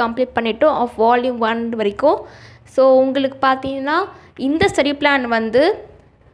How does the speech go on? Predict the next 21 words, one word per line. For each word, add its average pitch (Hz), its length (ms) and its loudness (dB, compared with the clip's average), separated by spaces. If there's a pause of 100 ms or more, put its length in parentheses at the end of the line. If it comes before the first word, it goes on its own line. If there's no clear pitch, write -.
(240)
two 349 140 2
to 359 100 -2
three 294 240 -2
months 285 280 -4
நான் 302 200 -4
சொல்லியிருந்தேன். 247 600 0 (340)
So, 247 340 4
நான் 247 280 2
வந்து 285 240 -2
இப்போ 302 220 -2
நான் 277 120 0
சொல்றேன், 254 380 0
அப்ராக்சிமேட்டாக 277 880 -2
டூ 311 240 0
மந்த்ஸ்க்குள்ளே 294 460 -2
முடிக்க 254 300 -6
முடியும். 233 360 2 (520)
So, 269 200 -2
கண்டிப்பா 277 460 2
வந்து 311 520 0
இந்த 294 440 0